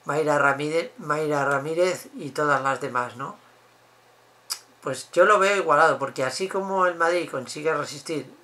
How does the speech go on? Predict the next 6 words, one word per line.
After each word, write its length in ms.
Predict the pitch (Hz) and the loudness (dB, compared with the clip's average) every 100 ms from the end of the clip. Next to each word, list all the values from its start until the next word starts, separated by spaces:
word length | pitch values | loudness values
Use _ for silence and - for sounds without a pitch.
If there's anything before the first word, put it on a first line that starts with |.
| _ | _
defensivamente 760 | 139 135 131 165 151 143 151 143 | -14 -12 -12 -4 -2 -2 -2 -6
un 140 | 143 | 0
poco, 400 | 170 165 156 196 - _ _ _ _ _ _ - - - - | 4 4 2 -4 -10 _ _ _ _ _ _ -10 -10 -10 -12
eh, 520 | 151 151 147 151 - | -8 -6 -6 -8 -12
resistiendo 800 | - 127 143 - 185 202 190 185 - - _ - | -10 -10 -10 -2 -2 0 -4 -4 -12 -20 _ -20
más 540 | 165 175 180 117 - | 0 6 6 4 -12